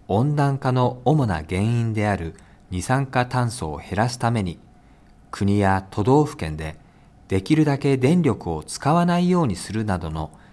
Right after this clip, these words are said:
いろいろな対策が考えられている。また、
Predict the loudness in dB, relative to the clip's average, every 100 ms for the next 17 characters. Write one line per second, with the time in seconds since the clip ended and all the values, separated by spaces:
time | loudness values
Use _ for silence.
0 | -16 -6 0 2 2 2 0 0 0 0
1 | -2 -4 -2 -2 -4 -6 -4 0 0 0
2 | 0 -2 -6 -8 -8 -12 -18 -20 -20 -20
3 | -20 -20 -20 -20 -20 -20 -20 -20 -20 -20
4 | -8 -4 2 2 2